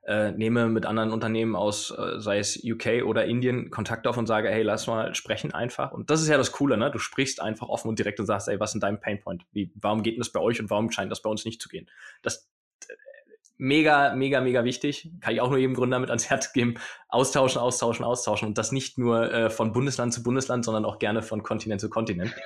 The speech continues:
<laughs> Ähm, und ist nicht so schwer, über LinkedIn jemanden zu connecten. Und meistens schreibt auch der andere Gründer zurück.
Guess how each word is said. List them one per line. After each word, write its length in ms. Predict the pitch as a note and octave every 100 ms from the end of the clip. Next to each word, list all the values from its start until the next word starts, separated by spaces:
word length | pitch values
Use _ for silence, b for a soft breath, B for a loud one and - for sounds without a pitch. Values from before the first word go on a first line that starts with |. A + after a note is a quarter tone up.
| -
<laughs> 240 | - - G3 - - D#3+ - C3+ - - - - B G3 B
Ähm, 500 | A#2 A2 G#2+ A2 A2+
und 140 | - B2+
ist 80 | F3
nicht 100 | F3
so 80 |
schwer, 380 | D3 - D3 B2+
über 320 | A#2 G#2+ G#2
LinkedIn 340 | G2+ G#2+ G#2 G#2
jemanden 300 | G2 G2 F2
zu 120 | -
connecten. 300 | G2+ G2 -
Und 60 | G2
meistens 280 | G#2 - G#2+
schreibt 340 | - G2 -
auch 100 | G#2
der 120 | G#2+
andere 160 | G2 G2
Gründer 240 | G2 F#2
zurück. 300 | - - F2+